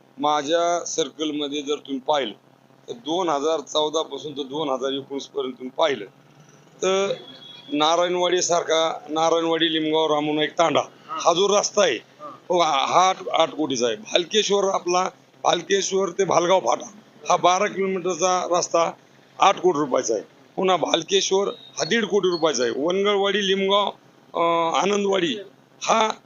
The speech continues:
तीन कोटी रुपयाचा आहे. पुन्हा मुंगसवाडे ते टेंभुर्णी हा बारा कोटीचा रस्ता आहे.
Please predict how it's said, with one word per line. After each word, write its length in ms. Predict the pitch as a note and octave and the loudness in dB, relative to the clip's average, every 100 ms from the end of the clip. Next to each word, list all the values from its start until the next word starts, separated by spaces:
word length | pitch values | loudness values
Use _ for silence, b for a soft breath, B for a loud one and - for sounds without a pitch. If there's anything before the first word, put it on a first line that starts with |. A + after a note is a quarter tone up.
| - A3+ | -6 0
तीन 160 | A#3 | 0
कोटी 200 | F#3+ G3+ | 2 2
रुपयाचा 400 | F#3+ E3 E3 B2 | 2 2 2 0
आहे. 100 | G#2 - - _ _ _ | -2 -6 -20 _ _ _
पुन्हा 240 | F#3+ F#3+ F#3 | -2 0 2
मुंगसवाडे 720 | F#3+ G#3+ A3+ A3 G3 G3+ G3+ | 0 2 0 0 2 2 2
ते 100 | G3 | 0
टेंभुर्णी 640 | - A#3 G#3+ G#3+ F#3 A#2+ - - - - | 0 0 2 0 0 -4 -8 -20 -20 0
हा 140 | F#3 | 4
बारा 300 | F#3+ G#3 A3 | 6 6 4
कोटीचा 360 | F#3+ F#3+ F3+ F#3+ | 2 0 2 2
रस्ता 280 | D#3+ - | 0 -2
आहे. 80 | D#3 | -6